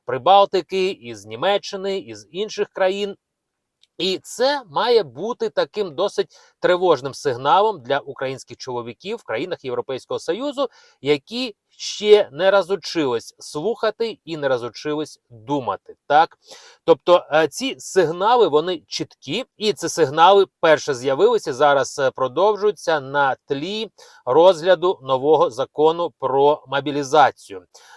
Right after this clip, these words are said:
Е, нагадаю вам, що цей закон будуть розглядати сьогодні, так, обговорювати і далі, там, на протязі чотирьох днів. І ось сьогодні,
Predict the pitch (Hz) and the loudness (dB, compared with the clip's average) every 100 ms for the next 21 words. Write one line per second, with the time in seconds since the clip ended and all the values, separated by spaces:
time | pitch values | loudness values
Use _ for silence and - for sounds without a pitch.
0 | - 127 131 139 139 160 147 139 135 208 | -6 -2 0 0 2 4 4 4 4 2
1 | 226 - 147 151 196 _ - 143 143 135 | 0 -8 0 0 0 _ -4 -2 -2 -6
2 | 131 131 - 185 202 156 135 127 131 131 | -8 -8 -4 -4 -2 -4 -6 -2 0 2
3 | 123 110 131 123 147 - 107 123 120 220 | -2 -4 -6 0 0 0 -10 -8 0 0
4 | 180 147 165 165 147 127 143 147 139 135 | 0 -4 -6 -4 -6 -4 -2 0 0 -2
5 | - 135 - 165 156 120 110 131 117 104 | -4 -14 -12 -12 -14 _ 0 2 2 -2
6 | - 107 107 - 185 175 127 127 - 110 | -8 -10 -10 -6 -6 -6 -14 -16 -14 -6
7 | 131 143 _ 120 117 139 147 107 _ - | -4 -6 _ _ -12 -8 -8 -10 _ -20
8 | - - - 180 208 240 269 - 180 214 | -20 -20 -8 -4 2 6 4 2 0 2
9 | 202 196 | 0 -4